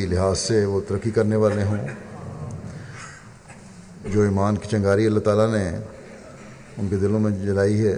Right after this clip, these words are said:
لگائی ہے، احمدیت اور حقیقی اسلام کو قبول کرنے کے بعد وہ اس میں بڑھتے چلے جائیں، شیطان کبھی بھی انہیں ورگلانے والا نہ ہو،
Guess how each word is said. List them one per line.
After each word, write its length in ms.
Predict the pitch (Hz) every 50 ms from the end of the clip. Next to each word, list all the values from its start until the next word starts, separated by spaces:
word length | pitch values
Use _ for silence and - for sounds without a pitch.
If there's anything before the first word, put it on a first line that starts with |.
| - -
لگائی 400 | 101 98 101 101 104 101 98 104
ہے، 80 | 92 - - - - - - - - - - - - - - - - - - - - - - - - - - - - - - -
احمدیت 340 | - 107 107 107 104 110 110
اور 120 | 107 107
حقیقی 360 | 98 98 101 104 101 - 110 107
اسلام 300 | 104 - 104 98 101 104
کو 80 | 107 90 101
قبول 160 | 101 104 104 101
کرنے 220 | 113 104 98 104 101
کے 100 | 101 101 92 104
بعد 160 | 104 101 92 - - - - - - - - - - - - - - - - - - - - -
وہ 80 | - 101
اس 120 | 95 - 107
میں 80 | 101
بڑھتے 260 | 90 104 98 - 127 113
چلے 220 | - 113 107 110
جائیں، 220 | 104 104 101 - - 147 131 - - - - - - - - - - - - - - - - - - - - - - - - - -
شیطان 380 | - 104 95 - 101 104 110 107
کبھی 280 | 104 117 110 123 135 123
بھی 120 | 110 127
انہیں 220 | 127 113 113 110 101
ورگلانے 380 | 98 95 95 98 98 98 98 98 92
والا 180 | 90 87 87 85
نہ 80 | 85
ہو، 200 | 82 82 85 85